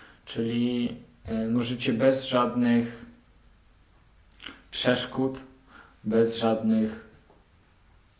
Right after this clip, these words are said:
e, bez żadnego strachu możecie wysyłać dalej zgłoszenia. Chociaż pamiętajcie, że tam jest limit dwudziestu pięciu zgłoszeń. Ciężko go oczywiście przekroczyć, ale jest limit. Więc,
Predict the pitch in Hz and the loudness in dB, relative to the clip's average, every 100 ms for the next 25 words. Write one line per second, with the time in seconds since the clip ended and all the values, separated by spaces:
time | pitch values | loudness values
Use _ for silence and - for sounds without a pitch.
0 | _ 226 226 220 220 - - - - 117 | _ -10 -8 -6 -8 -12 -16 -16 -10 -8
1 | - 120 117 113 113 - 123 123 127 123 | -6 -4 -2 0 -2 -4 0 0 2 2
2 | 113 113 123 113 113 - 120 110 107 - | 2 0 -2 0 -2 0 4 4 2 -4
3 | - - - 113 120 110 101 98 110 110 | -14 -18 -6 4 4 4 2 -4 -2 0
4 | 117 123 165 175 - - - - 139 147 | 0 0 0 -4 -10 -18 -20 0 4 4
5 | - 131 127 135 135 123 120 127 127 - | 2 0 2 0 0 -2 2 2 2 2
6 | 135 123 107 - 104 107 110 - - 113 | 2 4 4 2 -4 2 2 0 0 0
7 | 107 - 117 110 113 - 127 - 117 110 | 0 -2 0 0 0 0 0 0 4 4
8 | - 113 120 - 127 156 127 135 135 - | 4 -2 -2 -2 0 4 4 2 -4 0
9 | 127 139 143 131 113 113 104 101 - - | 4 6 6 6 4 2 0 -2 -10 -18
10 | - - - - - 117 110 117 117 117 | -20 -20 -20 -20 -12 -6 2 4 6 4
11 | 117 - - | 0 -8 -10